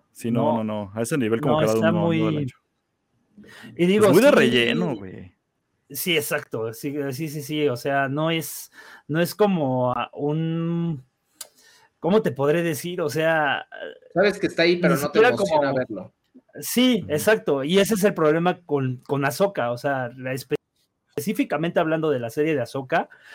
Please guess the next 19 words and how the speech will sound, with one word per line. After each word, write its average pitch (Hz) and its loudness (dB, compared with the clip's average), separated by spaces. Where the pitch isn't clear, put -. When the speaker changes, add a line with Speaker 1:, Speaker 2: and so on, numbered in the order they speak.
Speaker 2:
ha 170 2
tenido 175 2
el 180 2
problema, 143 0
los - -2
personajes 165 -2
que - -8
está 151 -2
metiendo 160 -2
son 151 -8
personajes 147 -6
que 135 -8
dices, 143 -2
"Órale, 151 2
salió 131 -2
una 165 0
Sabine", 156 0
y 110 -12
luego, 170 4